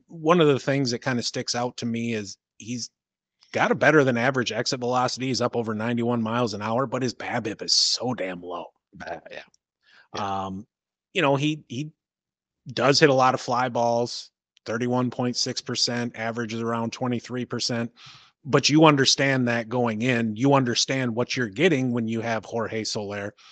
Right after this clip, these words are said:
Speaker 1: The big thing is just keeping his ass healthy. If you can get that hundred and thirty games out of him, you've got a solid middle of the lineup bat. Don't piss around and, and hit somebody like that leadoff just because he, he doesn't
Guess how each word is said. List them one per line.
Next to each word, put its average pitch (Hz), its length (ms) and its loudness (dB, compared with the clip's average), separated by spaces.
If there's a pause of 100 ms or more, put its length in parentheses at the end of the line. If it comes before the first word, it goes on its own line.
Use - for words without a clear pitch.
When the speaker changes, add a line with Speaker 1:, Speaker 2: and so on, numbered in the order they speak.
(160)
Speaker 1:
The 160 80 -6
big 151 240 4
thing 135 240 2
is 117 160 -2
just 117 260 -4
keeping 131 380 -2
his 120 200 -2
ass 110 260 -2
healthy. - 340 -8 (720)
If - 160 -8
you 135 120 4
can 123 180 2
get 160 220 2
that 120 180 0
hundred 120 300 0
and 113 100 -6
thirty 117 320 -2
games 117 340 -2
out 117 160 -2
of 101 60 -4
him, 117 220 -4
you've 139 200 -2
got 139 260 2
a 110 80 -4
solid 120 540 0
middle 135 320 2
of 135 80 2
the 120 60 -4
lineup 120 480 -2
bat. 113 320 -4 (500)
Don't 196 220 0
piss - 240 0
around 135 460 2
and, 120 180 -4
and 117 160 -4
hit 143 220 -4
somebody 131 380 -2
like 117 260 -4
that 117 220 -4
leadoff 127 460 2 (480)
just 170 240 2
because 190 460 -4
he, 196 140 -14 (120)
he 180 120 -14
doesn't 180 480 -4